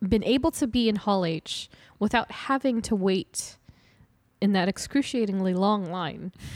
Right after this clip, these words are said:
And so, a-, again, thanks to my friend, my, my, my, yeah, I guess my friends, my new colleagues at H B O,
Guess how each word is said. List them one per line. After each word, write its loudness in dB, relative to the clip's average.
And 2
so, 4
a-, -2
again, 2
thanks 0
to 0
my 2
friend, -2
my, 2
my, 2
my, 0
yeah, 2
I 2
guess 2
my 4
friends, 2
my 4
new 4
colleagues 2
at 0
H -4
B 2
O, 4